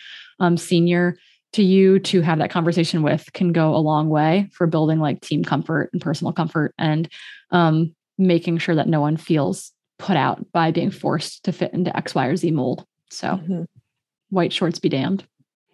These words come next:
Speaker 1: Um, I think we're gonna move from news to racing because we didn't cover any racing besides Hillary's U T C T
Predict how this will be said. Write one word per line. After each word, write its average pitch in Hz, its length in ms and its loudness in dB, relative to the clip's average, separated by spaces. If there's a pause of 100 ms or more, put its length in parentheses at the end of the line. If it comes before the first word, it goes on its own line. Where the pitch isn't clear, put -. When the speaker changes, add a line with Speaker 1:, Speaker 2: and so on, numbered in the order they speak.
(1500)
Speaker 1:
Um, 180 480 2
I - 680 -10
think 220 100 4
we're 233 60 4
gonna 226 120 6
move 214 220 4
from 196 340 2
news 196 540 2
to 226 140 -2
racing 180 500 2
because 185 260 0
we 180 100 2
didn't 226 220 2
cover 165 400 -2
any 294 240 6
racing 190 440 4
besides 175 360 2
Hillary's 208 600 2
U 190 140 4
T 190 180 2
C 185 200 2
T 175 360 2